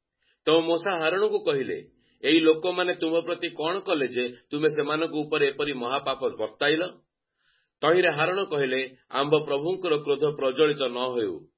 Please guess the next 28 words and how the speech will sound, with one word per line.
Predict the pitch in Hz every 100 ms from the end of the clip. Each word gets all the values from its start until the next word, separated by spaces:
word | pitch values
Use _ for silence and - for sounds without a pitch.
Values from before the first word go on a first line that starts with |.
| _ _ _ _
ଆପଣ | 120 151 165
ଜାଣନ୍ତି | 139 143 170 190 170
ଯେ | 147 139
ଏଇ | 127 139
ଲୋକମାନେ | 139 143 170 151 135 123 - _
ଦୁଷ୍ଟତାରେ | 135 127 160 156 135
ଆସକ୍ତ। | 117 113 127 - 98 - _ _ _ _ _ _ _ _ _ _
ଏମାନେ | 143 180 202
ମୋତେ | 185 180
କହିଲେ, | - 151 175 139 143
'ଆମ୍ଭମାନଙ୍କର | 127 143 160 156 151 156
ଅଗ୍ରଗାମୀ | 135 123 156 170 165 160
ହେବା | 120 131
ପାଇଁ | 143 139 87 - _ _ _
ଆମ୍ଭମାନଙ୍କ | 120 147 165 160 151
ନିମନ୍ତେ | 147 143 147 147 143
ଦେବତା | 127 127 147 143
ନିର୍ମାଣ | 123 123 127 135 127
କର।' | 113 98 76 _ _ _ _ _
କାରଣ | 143 151
ଯେଉଁ | 135 160 185
ବ୍ୟକ୍ତି | 185 180 165
ଆମ୍ଭମାନଙ୍କୁ | 135 151 165 160 151
ମିଶର | 139 135 170 180
ଦେଶରୁ | 156 143 147 131
ବାହାର | 117 127 160
କରି | 190 190
ଆଣିଲେ, | 170 107